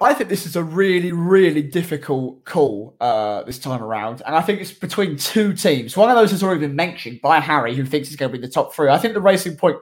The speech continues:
is gonna be incredibly competitive. And now, when you literally walk into your design lab at the start of winter, when you're allowed to design a team, and you go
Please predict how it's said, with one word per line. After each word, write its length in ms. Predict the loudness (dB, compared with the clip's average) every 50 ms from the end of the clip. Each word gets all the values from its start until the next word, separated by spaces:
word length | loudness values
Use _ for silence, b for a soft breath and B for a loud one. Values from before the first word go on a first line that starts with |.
| -2
is 160 | -2 -2 -2
gonna 260 | -2 -4 0 0 0 2
be 360 | 2 0 0 0 -2 -4 -6
incredibly 500 | -12 -10 -4 2 2 2 2 2 -2 -2
competitive. 560 | -4 -4 -2 0 0 0 0 -4 -10 -8 -6
And 140 | -6 -6 -2
now, 320 | 0 0 2 2 2 0 -4 b b b b b _ 2
when 180 | 2 2 4
you 160 | 4 2 2 2
literally 680 | 2 -2 -2 -2 0 2 4 6 6 6 4 2 -2 _ -2 4
walk 260 | 6 6 6 4 0
into 240 | -2 -2 -2 0 2
your 180 | 2 2 2
design 480 | 2 2 2 4 6 6 6 4 2 -2
lab 280 | -2 -2 -2 -2 -2
at 100 | -2 -4
the 60 | -4 -4
start 320 | -2 2 4 4 6 4
of 100 | 4 2
winter, 300 | 0 -4 -4 -6 -10 -10
when 100 | -8 -6
you're 80 | -4 0
allowed 200 | 0 0 0 0
to 60 | -4
design 280 | -4 -2 0 0 0
a 60 | -2 -6
team, 340 | -4 -4 -4 -4 -4 -8 -10 -10
and 120 | -8 -6
you 160 | -4 -4 -4 0
go 400 | 2 0 2 2 0 -4 -8